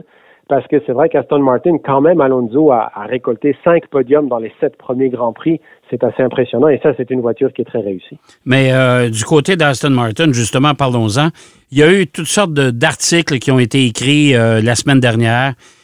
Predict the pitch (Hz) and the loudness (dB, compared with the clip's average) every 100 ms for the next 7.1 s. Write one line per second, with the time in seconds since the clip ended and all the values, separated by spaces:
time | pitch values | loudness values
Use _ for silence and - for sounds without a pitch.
0 | _ - 120 120 117 - 156 151 165 147 | _ -2 0 2 0 0 0 0 0 2
1 | 143 147 156 156 135 123 117 117 - - | 2 4 2 0 0 0 2 0 0 2
2 | 160 139 139 147 147 160 143 139 156 123 | 4 2 0 0 2 2 2 2 2 0
3 | - 135 95 87 113 135 113 151 156 147 | 0 0 0 -4 -2 -2 -2 0 0 0
4 | 120 127 - - _ _ 110 - - 147 | 0 -2 -4 -14 _ _ -8 -6 -4 -2
5 | 147 131 113 127 117 104 107 131 123 120 | 0 0 2 2 2 0 0 0 0 0
6 | 143 131 101 - 156 143 131 120 - 110 | 0 -2 -4 -4 -4 -4 -4 -4 -2 -2
7 | 101 | -2